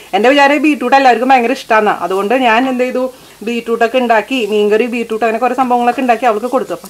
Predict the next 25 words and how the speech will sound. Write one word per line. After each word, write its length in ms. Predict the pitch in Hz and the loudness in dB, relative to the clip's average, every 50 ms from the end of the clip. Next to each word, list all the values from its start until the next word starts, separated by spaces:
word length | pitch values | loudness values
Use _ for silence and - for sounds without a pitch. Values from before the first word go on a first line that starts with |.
| - - | -8 -4
"ചേച്ചി 280 | 202 190 190 - - | -4 -4 -4 -4 -6
എനിക്കിഷ്ടമല്ല 680 | 247 240 202 180 - 247 226 - - - 247 247 262 254 | -6 -6 -6 -6 -8 -10 -12 -12 -8 -4 -2 -2 -2 -2
ബീട്രൂട്ട്." 420 | 233 240 233 226 - 202 180 - - - - - - - - | -4 -4 -6 -6 -4 -6 -4 -4 -8 -10 -12 -20 -16 -6 0
ഞാൻ 240 | 214 208 214 220 226 | 4 4 4 4 4
പറയും, 220 | 226 226 233 220 | 4 2 4 2
"ഇത് 80 | 214 190 | 2 4
ഭയങ്കര 520 | 214 208 214 220 226 233 240 233 240 240 | 6 4 6 4 4 0 0 0 2 2
വൈറ്റമിൻസ് 520 | 240 240 233 220 220 - 226 226 226 220 | 4 2 2 0 0 -2 -2 -2 -2 -2
ഒക്കെ 120 | 254 247 247 | -2 0 2
ഉള്ളതാണ്, 260 | 226 226 226 226 233 | 2 4 4 2 2
ഇത് 80 | 233 233 | 0 0
കഴിച്ചേ 400 | - 220 214 208 208 - 240 233 | 2 2 2 2 0 0 -2 0
പറ്റൂ" 220 | 240 233 233 240 | 0 0 0 0
എന്നൊക്കെ 200 | 233 240 214 214 | -2 -4 -2 -2
പറഞ്ഞ് 200 | 233 233 226 233 233 - | -2 -2 -2 -2 -4 0
പാവം 480 | - 226 208 196 196 202 202 220 240 262 - - - - - _ - - 214 214 | 2 4 4 6 4 4 4 2 0 -2 -2 -14 -20 -20 -20 _ -2 0 2 2
കഷ്ടപ്പെട്ടു. 760 | 208 - - - - 240 240 233 233 - 226 220 214 - 233 | 0 -2 -8 -2 2 2 2 2 2 0 -2 -2 -2 0 2
അത് 340 | 240 247 233 226 233 247 254 254 - 170 202 208 | 2 4 4 4 2 2 0 -2 -6 -6 -2 -2
അപ്പോഴും 440 | 220 214 - 202 - - 240 277 302 | -2 -2 -2 -6 -4 0 0 2 2
എന്നെ 120 | 269 262 | 2 2
പ്രാഗിയിട്ടുണ്ടാവും, 640 | 262 277 262 240 208 190 - - 208 202 185 180 170 - | 4 4 4 4 4 0 -2 -2 -2 0 0 -2 -2 -4
ഈ 60 | 185 | -8
ചേച്ചിക്ക് 360 | 190 254 254 240 240 220 185 | -4 -2 -2 -2 -2 -4 -4
വട്ടാന്ന് 340 | 214 214 214 - 214 196 185 | -4 -4 -2 -2 -2 -2 -2
വിചാരിച്ചിട്ട്. 320 | 185 180 175 - 170 - | -2 -6 -6 -8 -10 -10